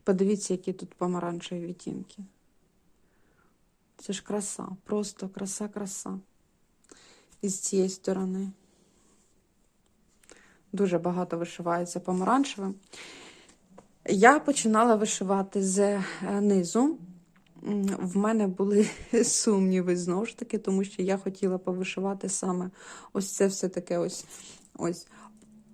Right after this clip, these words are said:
помаранчеве, помаранчеве. Але я ніколи не вишивала роботу, не починала вишивати зверху. Я або вишиваю з лівого нижнього кута, або ж з серединки, навіть не з правого, з лівого нижнього. Я не знаю чому, мені так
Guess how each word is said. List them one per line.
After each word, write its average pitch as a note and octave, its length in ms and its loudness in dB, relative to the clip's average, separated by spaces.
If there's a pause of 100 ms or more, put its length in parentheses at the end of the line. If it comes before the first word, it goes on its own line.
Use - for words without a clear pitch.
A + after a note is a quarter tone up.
(220)
помаранчеве, G#3 720 8
помаранчеве. A3 880 2 (420)
Але G#3 320 4
я G#3+ 160 4
ніколи G3+ 480 4
не F3 120 0
вишивала F3 800 0
роботу, F3 520 -2
не F3 80 -2
починала F3+ 440 -2
вишивати F3 540 -4
зверху. A3 420 0
Я G3 380 0
або F3+ 560 0
вишиваю F3+ 600 -2
з F3 280 -4
лівого F3 440 0
нижнього E3+ 480 -2
кута, C4+ 480 2 (460)
або F#3 240 2
ж A3 100 -2
з - 20 -4
серединки, F3 640 0
навіть A#3+ 300 4
не G#3+ 80 2
з G3+ 80 -6
правого, E3+ 500 0
з E3+ 140 -4
лівого F#3+ 340 2
нижнього. E3+ 480 -2 (220)
Я G#3 140 2
не A3 100 2
знаю F#3 280 0
чому, B3 280 0
мені A3+ 200 4
так F#3+ 320 -4